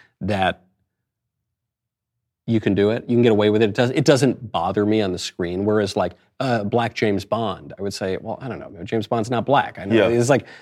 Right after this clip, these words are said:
Speaker 1: uh, much as I love the James Bond movies,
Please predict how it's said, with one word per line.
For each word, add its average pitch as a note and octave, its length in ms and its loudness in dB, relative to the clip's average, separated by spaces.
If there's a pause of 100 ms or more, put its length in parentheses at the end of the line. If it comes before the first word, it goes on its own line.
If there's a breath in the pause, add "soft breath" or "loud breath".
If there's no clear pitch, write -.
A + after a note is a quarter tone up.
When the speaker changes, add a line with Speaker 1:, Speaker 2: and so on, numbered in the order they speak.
(480 loud breath)
Speaker 1:
uh, A2 200 0 (180)
much D3 240 4
as C3+ 80 4
I C3+ 60 6
love A#2 200 2
the G2+ 60 0
James G2 280 -2
Bond A#2+ 180 2
movies, E2+ 280 -2